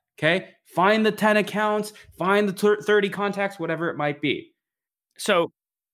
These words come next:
Speaker 2: I shut off all notifications on my phone. My phone does not beep. It does not buzz. It does not notify me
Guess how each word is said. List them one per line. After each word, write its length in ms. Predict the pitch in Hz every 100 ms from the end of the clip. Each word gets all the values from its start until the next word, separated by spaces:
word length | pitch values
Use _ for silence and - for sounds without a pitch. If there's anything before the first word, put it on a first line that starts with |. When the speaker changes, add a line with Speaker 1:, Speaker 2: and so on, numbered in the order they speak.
| -
Speaker 2:
I 300 | 196 208 226 226 226 _ _ _ _
shut 440 | - - 202 202 - _ -
off 440 | 180 175 170 - -
all 380 | 175 170 175 190
notifications 1040 | 185 165 165 165 165 - 139 139 151 143 143
on 260 | 147 135
my 160 | 135 131
phone. 400 | 135 127 113 - _ _ _ _ -
My 180 | 165 170
phone 300 | 185 180 180
does 180 | 170
not 400 | 165 143 - 139
beep. 360 | 202 240 262 - -
It 200 | 170 165
does 260 | 165 151 135
not 460 | 139 139 139 131
buzz. 500 | - 180 208 226 208 -
It 180 | 170 165
does 200 | 151 151
not 260 | 143 143
notify 800 | 147 151 156 185 214 - 208 208
me 240 | 220 226